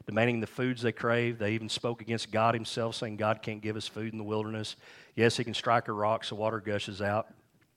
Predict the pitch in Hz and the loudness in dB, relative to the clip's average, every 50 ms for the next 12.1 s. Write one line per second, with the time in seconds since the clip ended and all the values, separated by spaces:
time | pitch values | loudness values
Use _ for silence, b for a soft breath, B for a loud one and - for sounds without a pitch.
0 | - - - - 117 110 104 - 131 120 120 - 101 107 113 117 110 101 113 104 | -20 -12 -6 -2 -2 -2 -2 0 0 0 0 0 4 4 6 6 6 4 0 -2
1 | 92 - - 123 117 - 113 104 95 104 107 110 113 113 110 104 101 104 107 107 | -2 -2 -4 -6 -6 -6 -8 -8 -4 0 0 2 2 2 2 0 -2 -4 -4 -4
2 | 104 101 - - B B B B B B B B B - 113 110 107 110 120 123 | -4 -6 -10 -14 B B B B B B B B B -2 -2 0 0 2 2 2
3 | 120 - 113 127 123 123 120 - 107 101 104 104 107 110 104 104 - - - - | 2 2 2 2 0 0 0 -2 -2 -2 0 -2 -4 -6 -6 -6 -8 -10 -8 -4
4 | 127 120 107 101 98 104 104 - - B B B B B B - 104 95 98 - | -4 -2 -2 -2 -2 -4 -4 -6 -8 B B B B B B -12 -10 -10 -4 0
5 | 117 107 107 107 107 101 101 90 107 104 104 104 104 101 - 101 98 98 185 196 | 2 4 4 4 2 0 -4 -6 -4 -2 0 0 0 -2 -4 -6 -6 -6 -6 -6
6 | 185 - 190 190 - - 214 101 101 - - 92 - 104 98 95 - - 101 - | -8 -8 -8 -8 -8 -6 -4 -4 -4 -4 -6 -10 -8 -8 -8 -6 -8 -8 -10 -8
7 | 104 101 104 95 101 98 92 98 101 101 98 95 95 92 - - - b b b | -8 -8 -8 -8 -8 -8 -6 -4 -2 -2 -2 -4 -8 -10 -12 -16 -18 b b b
8 | b b b _ - 101 - 104 95 - - 104 107 101 90 - - 113 107 98 | b b b _ -16 -10 -8 -8 -8 -8 -8 -10 -10 -10 -10 -10 -10 -8 -8 -8
9 | 98 104 95 90 90 - 104 113 127 127 120 - - 135 123 117 110 104 - - | -8 -10 -10 -12 -10 -8 -6 -4 -2 -2 -2 0 0 0 2 2 0 -2 -4 -4
10 | 110 104 - 113 - - - 120 113 120 - - 135 120 117 113 110 110 B B | -6 -8 -6 -8 -8 -6 -4 -6 -6 -6 -6 -4 -2 -2 -2 -2 -4 -6 B B
11 | B B B B B B - 104 101 98 98 101 107 110 104 - 120 113 107 - | B B B B B B -6 -4 -4 -2 -2 -2 -2 -2 -2 0 0 0 0 -2
12 | - - | -4 -10